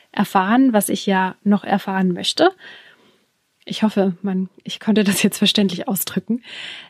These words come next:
Ähm, da geht's eben tatsächlich um das aktive Manifestieren von Dingen,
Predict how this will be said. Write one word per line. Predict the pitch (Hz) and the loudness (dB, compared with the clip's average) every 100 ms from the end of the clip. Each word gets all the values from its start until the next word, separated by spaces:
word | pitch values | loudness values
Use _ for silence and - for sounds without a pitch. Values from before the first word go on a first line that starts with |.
| _ - | _ 2
Ähm, | 226 220 214 220 208 _ _ - | 4 6 6 4 0 _ _ -20
da | 214 | -8
geht's | 220 233 | -2 -2
eben | - 226 | 0 0
tatsächlich | - 190 - 208 220 208 _ _ | 0 -6 -10 -6 -4 -4 _ _
um | 196 196 190 190 | -10 -6 -6 -6
das | 190 185 - | -8 -10 -12
aktive | 196 - - 202 185 196 | -14 -14 -10 -8 -2 0
Manifestieren | 185 180 180 196 - - 226 254 | 0 -2 -4 -8 -8 -2 0 0
von | - 226 | -2 0
Dingen, | 208 208 208 | 2 2 0